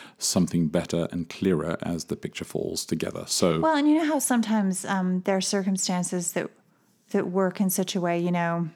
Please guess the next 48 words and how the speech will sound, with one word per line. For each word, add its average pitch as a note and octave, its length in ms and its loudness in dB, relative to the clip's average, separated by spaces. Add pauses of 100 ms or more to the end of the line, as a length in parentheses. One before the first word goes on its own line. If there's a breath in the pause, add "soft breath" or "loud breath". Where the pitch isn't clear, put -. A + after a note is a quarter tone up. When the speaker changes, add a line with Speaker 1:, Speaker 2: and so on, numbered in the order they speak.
(480 loud breath)
Speaker 2:
I - 80 4
don't F3+ 140 4
know, E3 100 0
maybe E3+ 220 0
you E3+ 300 -2
cross E3+ 360 -2
paths E3+ 380 -6
with F3 100 -2
someone E3+ 440 0
Speaker 1:
Mm. - 200 -2 (200)
Speaker 2:
where F3 140 0
you've F3 280 0
had F3 180 -2
a F3+ 40 -2
certain F3+ 320 -2
problem E3 460 -2
and D#3+ 100 -2
they E3 80 -2
have E3 220 -4
the E3+ 80 -4
very E3 220 -2
same F3 300 2
Speaker 1:
Mm. - 20 4
Speaker 2:
one, F3+ 240 2
and E3+ 100 -2
it's F3+ 160 -6
like, G3+ 180 -4
ooh, G3+ 200 2
it - 160 -6
seems E3+ 340 -2
kind E3+ 160 -6
of D#3+ 80 -6
fortuitous. E3+ 760 -6 (360 loud breath)
And C4+ 100 2
you D#4 60 2
could C#4+ 140 2
look G#3 120 8
Speaker 1:
Yeah. A3+ 60 6
Speaker 2:
at G#3 60 4
that F#3 160 4
as F#3 140 0
being E3+ 200 -2
a E3+ 60 -4
coincidence, F3 760 -4
and F3+ 180 -2
it F3+ 140 -2
may E3+ 200 0
be. E3 380 -2